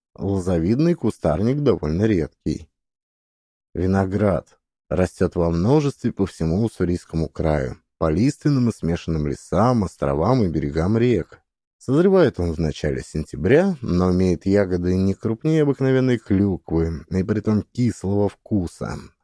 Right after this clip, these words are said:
Впрочем, в Южно-Уссурийском крае, в особенности там, где виноград растет по обрывистым берегам моря, вкус его делается несколько лучше.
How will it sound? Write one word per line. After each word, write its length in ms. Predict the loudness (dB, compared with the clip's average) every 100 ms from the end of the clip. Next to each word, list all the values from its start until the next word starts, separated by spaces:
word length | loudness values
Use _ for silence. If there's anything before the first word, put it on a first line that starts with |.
| _
Впрочем, 460 | 0 2 2 2 2
в 40 |
Южно-Уссурийском 880 | 4 2 2 0 0 0 0 -2 -6
крае, 380 | 0 2 4 4
в 80 | 0
особенности 640 | -2 -2 -2 -4 -6 -8
там, 300 | -4 -2 0
где 120 | -2 -2
виноград 480 | -2 -2 -2 -4
растет 400 | -6 -6 -6 -6
по 120 | -4 -4
обрывистым 500 | -2 -4 -6 -6 -4
берегам 380 | -4 -2 -4
моря, 440 | -4 -4 0 0 -2
вкус 420 | -6 -4 -4 -2
его 160 | 0 0
делается 460 | 0 0 0 -2
несколько 480 | 0 0 -2 -4 -2
лучше. 720 | 0 0 -2 -8 -12 -12 -12